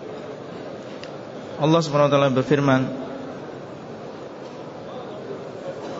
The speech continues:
ketika Allah ber-, berbicara tentang Injil, "Wa atainahul Injil fihi hudaw wa nur."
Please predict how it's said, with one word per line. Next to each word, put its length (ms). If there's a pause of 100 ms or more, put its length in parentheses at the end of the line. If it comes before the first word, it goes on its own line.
(800)
ketika 320
Allah 160
ber-, 320
berbicara 640
tentang 240
Injil, 480 (2000)
"Wa 320
atainahul 800
Injil 560 (880)
fihi 320
hudaw 320
wa 240
nur." 420